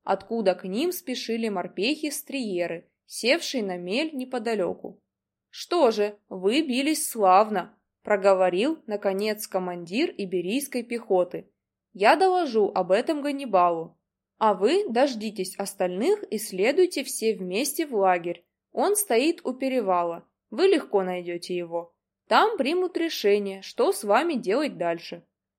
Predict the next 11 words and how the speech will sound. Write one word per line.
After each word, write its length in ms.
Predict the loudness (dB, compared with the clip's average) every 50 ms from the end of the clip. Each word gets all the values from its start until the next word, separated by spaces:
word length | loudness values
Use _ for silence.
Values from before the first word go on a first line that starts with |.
| _ _
Сказав 580 | _ -6 2 4 4 4 6 6 4 4 2 0 2
это, 260 | 2 4 4 4 4
ибериец 720 | 2 2 0 -4 -2 -2 -2 0 0 0 -2 -2 -2 -4
развернулся 720 | -4 -4 -4 -4 -4 -6 -4 -4 -2 -2 -2 -2 -2 -2
и 180 | -4 -2 -4 -8
стал 380 | -12 -4 0 2 2 2 2 0
подниматься 640 | -2 -4 -4 -6 -6 -4 -2 -2 -2 -2 -4 -6 -6
по 140 | -4 -6 -6
тропе 520 | -4 -6 -8 -8 -4 -2 0 0 0 0
между 380 | -2 -2 -2 -4 -4 -4 -6 -10
скал. 500 | -10 -8 -6 -4 -4 -4 -4 -6 -12